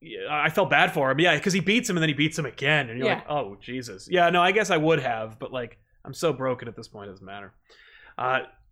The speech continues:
Speaker 1: Cthulhu says, "Hi, guys. I just recently finished Saga. Any chance you'll be continuing the back issues episodes? Thanks for the amazing content."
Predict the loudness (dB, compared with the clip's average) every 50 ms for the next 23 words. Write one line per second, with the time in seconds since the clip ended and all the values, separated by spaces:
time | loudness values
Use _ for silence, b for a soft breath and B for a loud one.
0 | _ _ _ _ -8 -4 -4 -2 2 4 4 4 4 4 4 4 4 4 4 4
1 | 4 2 2 0 -2 0 2 4 4 4 2 0 -2 -4 -2 0 0 2 4 4
2 | 4 4 2 2 0 -2 -4 -4 -4 -4 -4 -4 -4 -6 -6 -4 -4 -6 -6 -6
3 | -4 -2 -2 0 0 0 2 0 2 0 -2 -2 -2 -4 -4 -4 -4 -4 -6 -6
4 | -6 -10 -10 -10 -8 -8 -8 -6 -6 -6 -6 -6 -6 -10 -12 -10 -12 -12 -12 -10
5 | -10 -10 -10 -10 -10 -12 -14 -14 -14 -14 -12 -12 -12 -12 -12 -10 -10 -10 -12 -12
6 | -14 -18 -18